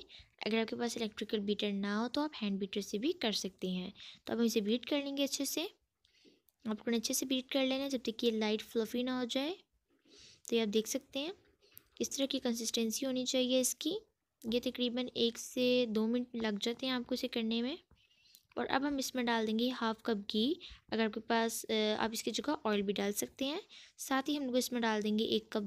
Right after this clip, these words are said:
दूध। दूध मैं थोड़ा थोड़ा करके डालूँगी, इसे मिक्स करेंगे। अच्छे से आप लोगों ने इसे मिक्स कर लेना है।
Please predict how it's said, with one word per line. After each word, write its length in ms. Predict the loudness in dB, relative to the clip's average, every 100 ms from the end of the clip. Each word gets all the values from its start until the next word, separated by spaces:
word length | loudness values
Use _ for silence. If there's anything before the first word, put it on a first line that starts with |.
| 2
दूध। 280 | 2 2 0
दूध 280 | 2 2 2
मैं 120 | -2
थोड़ा 180 | 0 -2
थोड़ा 140 | 0
करके 240 | -2 -4 -2
डालूँगी, 360 | 0 0 -2
इसे 140 | 0 2
मिक्स 220 | 0 -2
करेंगे। 380 | -4 -2 0 0 -2 _ _ _ _ _ -20 -20 -10
अच्छे 200 | -6 -2
से 100 | 0
आप 120 | 0
लोगों 140 | 0 -4
ने 40 |
इसे 160 | -2 -2
मिक्स 240 | -2 -2
कर 180 | 2 2
लेना 260 | 2 0
है। 100 | -2